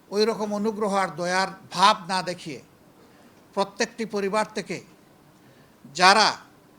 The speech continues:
কর্মক্ষম রয়েছেন, তাদের যোগ্যতা মাফিক তাদেরকে সরকারি চাকরি হাতে তুলে দিতে হবে। তাহলে এই পরিবার কারো কাছে হাত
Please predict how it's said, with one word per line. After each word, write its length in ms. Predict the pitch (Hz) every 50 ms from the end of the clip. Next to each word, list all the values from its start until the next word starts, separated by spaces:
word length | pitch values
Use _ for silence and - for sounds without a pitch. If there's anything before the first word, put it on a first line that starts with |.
| _ _ _ _ - - - - - - - -
কর্মক্ষম 600 | 202 190 196 196 226 247 247 247 - 226 220 208
রয়েছেন, 380 | 185 180 175 165 - 180 165 147 156
তাদের 320 | 180 180 170 185 165 147
যোগ্যতা 420 | 147 185 165 151 170 202 202 226 214
মাফিক 320 | 202 190 175 202 151 - - - - _ _ _ - _ _ - - _ _ _ _ _ _ _
তাদেরকে 380 | - 180 180 170 190 175 190 170
সরকারি 460 | - - 170 160 - - 185 196 196
চাকরি 340 | - - 175 151 - 180 165
হাতে 300 | 151 156 156 156 175 156
তুলে 240 | - 156 147 147
দিতে 260 | 131 127 127 - - 120
হবে। 240 | - - - - - - - - - - - - - - - - - - 587 - - - - - - - - - - - 539 - - - - - - - - - - - - - - - - - - -
তাহলে 260 | - 202 214 226 233 240
এই 80 | 233
পরিবার 460 | - - 226 220 226 214 208 190 165 - - - - - - _ - _ _ _ _ _ _ _ _ - - - - - - -
কারো 260 | 185 202 226 240 233
কাছে 240 | 208 220 214 - 220
হাত 240 | 165 185 202 208